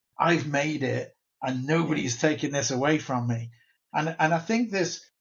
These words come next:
Speaker 1: you know, that sort of, how do you, how do you put that in the perspective of equity?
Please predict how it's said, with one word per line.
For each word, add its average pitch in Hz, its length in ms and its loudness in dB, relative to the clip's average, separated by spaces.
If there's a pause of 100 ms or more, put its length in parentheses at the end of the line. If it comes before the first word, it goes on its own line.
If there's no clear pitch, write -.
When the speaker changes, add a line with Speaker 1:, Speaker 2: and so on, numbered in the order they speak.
(260)
Speaker 1:
you 175 160 -2
know, 160 140 0
that 202 300 2
sort 180 200 -2
of, 131 80 -4
how 180 180 0
do 196 80 -10
you, - 60 -12
how 196 160 -2
do 240 60 0
you 196 100 -2
put 165 280 -4
that 151 360 0 (100)
in 135 120 -2
the 123 40 -4
perspective 123 600 -4
of 113 160 0
equity? 127 580 -4